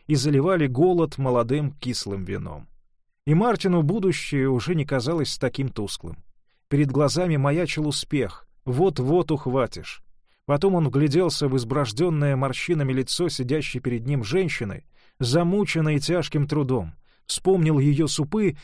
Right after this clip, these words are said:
и только что испечённый хлеб, и жаркая благодарность вспыхнула в нём. Вот бы её облагодетельствовать. «Мария!» воскликнул он вдруг.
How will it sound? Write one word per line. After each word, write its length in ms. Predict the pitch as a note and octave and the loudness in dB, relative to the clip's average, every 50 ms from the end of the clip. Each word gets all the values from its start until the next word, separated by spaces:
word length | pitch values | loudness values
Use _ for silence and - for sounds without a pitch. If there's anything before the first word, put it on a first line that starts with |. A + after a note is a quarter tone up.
| - _ _ | -20 _ _
и 120 | D3+ D#3+ | -2 -2
только 360 | D3+ D3 G3 G#3 G3 - E3+ | 4 4 4 4 4 2 -2
что 180 | D3 - - D#3+ | -2 0 0 0
испечённый 560 | D3+ D3 - D#3+ D3+ - E3 D#3+ C#3+ C#3+ C#3+ | 0 0 0 -2 -2 0 -2 0 2 2 0
хлеб, 380 | C#3+ - B2 A#2+ A2 F2 - - - - - - _ | 0 -2 -2 -2 -2 -4 -6 -12 -20 -20 -20 -16 _
и 120 | - D3+ | 0 2
жаркая 640 | D3+ B2 G#2 A2+ D3 F3 E3+ D#3+ C#3+ - D3 D3 C#3+ | 2 2 2 2 2 2 2 0 -2 -2 0 0 2
благодарность 1040 | C3 A#2+ C#3 D3 C#3 B2 C#3+ C3+ A#2 D3 F3+ F#3+ D#3+ C3 B2 A2+ - - - - - - - | 2 2 2 2 2 2 0 2 2 2 2 2 0 0 -2 -4 -6 -8 -10 -12 -18 -14 -12
вспыхнула 580 | - - - D#3+ E3 D#3 - C3 C3 B2 B2 | -10 -6 -2 -2 -2 -2 -2 -4 -2 0 -2
в 80 | A2+ A2 | -2 -2
нём. 340 | A#2 B2 A2 F#2 E2 D#2+ - _ _ _ _ _ - | -2 -2 -2 -2 -4 -10 -14 _ _ _ _ _ -10
Вот 420 | A2 G2+ G#2 C#3 G#3 A#3+ G3 D3+ | -8 -4 0 2 4 4 4 2
бы 180 | C#3 C#3 E3+ E3+ | 2 4 4 4
её 500 | E3 D#3 C#3 A2 C3+ E3+ F3 D#3 - - | 4 2 2 4 4 4 4 2 0 -2
облагодетельствовать. 1400 | - C3+ A#2+ B2 B2+ C#3+ C3+ A#2+ B2+ A#2+ A#2 A#2+ D3 C3 - F#2+ F2+ - - - E2+ E2 D#2+ - - - - _ _ _ _ _ _ _ _ _ _ _ _ _ | -6 -4 -2 0 0 0 2 2 0 0 2 0 0 0 0 -6 -8 -10 -10 -10 -12 -16 -16 -18 -20 -20 -20 _ _ _ _ _ _ _ _ _ _ _ _ _
«Мария!» 720 | - A#2 D#3 G3 A3+ A#3+ C4+ C4+ A#3+ F3+ C#3 A2+ F2+ - - - - - _ _ _ _ | 0 2 2 4 6 6 6 6 6 6 4 2 0 -4 -12 -20 -20 -20 _ _ _ _
воскликнул 640 | A#2 B2 D3+ D3 - - C#3 E3 F3 - C3+ C3+ C3 | -2 0 0 0 0 0 0 0 0 2 0 0 2
он 120 | C3 A#2+ | 0 0
вдруг. 400 | G#2+ G2 A2+ G#2 E2+ D#2+ - - | -2 -4 -6 -6 -6 -8 -14 -18